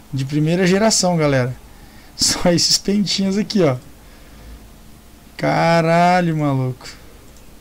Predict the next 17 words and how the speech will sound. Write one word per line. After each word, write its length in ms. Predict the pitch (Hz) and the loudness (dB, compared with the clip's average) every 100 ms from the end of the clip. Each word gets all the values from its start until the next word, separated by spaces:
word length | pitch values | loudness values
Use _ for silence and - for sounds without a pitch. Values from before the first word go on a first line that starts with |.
| - - - - - - - - - - - - - - | -20 -20 -20 -20 -20 -20 -20 -20 -20 -20 -20 -20 -20 -10
Ó, 160 | - 147 | 0 2
é 80 | 135 | 2
só 200 | 127 175 | 2 2
esses 400 | 170 208 185 - | 4 2 2 0
pentas 400 | - 208 214 233 | 0 0 0 0
aqui, 280 | 254 - 185 | -2 -2 0
ó. 140 | 135 131 - - - - - - | 0 -2 -12 -20 -20 -20 -16 -2
Tá? 360 | 143 143 165 - - - - - | 2 2 0 -6 -20 -20 -20 -12
Que 100 | 151 | -6
nem 220 | 147 147 | -2 -2
aqui, 260 | 147 - 160 | -4 -4 -4
deixa 280 | 151 - 156 | -2 -2 0
eu 40 | |
dar 80 | 147 | 0
uma 140 | 135 | 0
olhada. 120 | 135 - | 0 0
Ah, 520 | 147 156 156 151 151 | 0 2 2 0 0